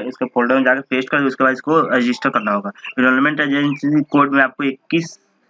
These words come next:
नवासी डालना होगा, Register code में टू ज़ीरो सिक्स डालना होगा। उसके बाद आधार एसएफ़टी क्लाइंट code में five digit alphanumeric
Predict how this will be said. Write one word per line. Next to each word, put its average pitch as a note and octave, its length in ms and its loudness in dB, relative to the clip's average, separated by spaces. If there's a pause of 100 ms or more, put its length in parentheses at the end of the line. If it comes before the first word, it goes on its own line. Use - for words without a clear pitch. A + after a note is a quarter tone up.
(500)
नवासी C#3 340 2
डालना D3+ 280 2
होगा, D3+ 300 0 (380)
Register B2+ 300 0
code D3 240 0
में D3 220 4
टू C#3+ 220 2
ज़ीरो C#3+ 200 4
सिक्स C#3+ 220 -4
डालना C#3 300 0
होगा। C#3 380 0 (480)
उसके C3+ 260 -2
बाद C#3 280 2 (180)
आधार C#3 300 0
एसएफ़टी C#3+ 380 -6
क्लाइंट C#3 380 0
code D3 220 0
में C#3+ 160 4
five C#3 300 0
digit D3 380 -2 (300)
alphanumeric C3 720 -2